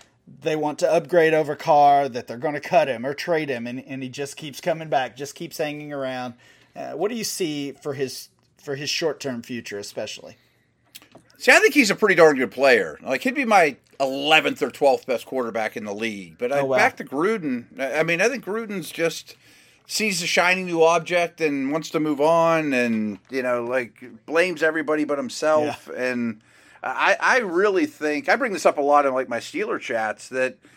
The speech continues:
Speaker 2: I think the Raiders are gonna have a really bad year with a really tough schedule,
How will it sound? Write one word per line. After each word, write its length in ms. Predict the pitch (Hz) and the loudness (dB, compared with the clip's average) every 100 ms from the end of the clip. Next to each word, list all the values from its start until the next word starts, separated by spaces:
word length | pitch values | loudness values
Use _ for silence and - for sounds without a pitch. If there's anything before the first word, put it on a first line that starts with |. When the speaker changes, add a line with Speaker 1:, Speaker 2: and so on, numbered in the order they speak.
| _ _ _ _ | _ _ _ _
Speaker 2:
I 160 | 143 190 | 4 4
think 140 | 214 | 2
the 80 | 170 | 2
Raiders 360 | 160 160 151 135 | 2 4 0 -2
are 40 | |
gonna 120 | 135 | -2
have 80 | 120 | 0
a 60 | 104 | 0
really 260 | 123 180 | 0 2
bad 240 | 185 180 156 | 4 4 2
year 320 | 139 147 156 | 0 0 -2
with 160 | 110 | -4
a 60 | 101 | -6
really 320 | 107 151 180 | -2 0 0
tough 200 | 175 175 | 0 -2
schedule, 580 | - 147 131 131 147 151 | -2 0 0 -2 -6 -8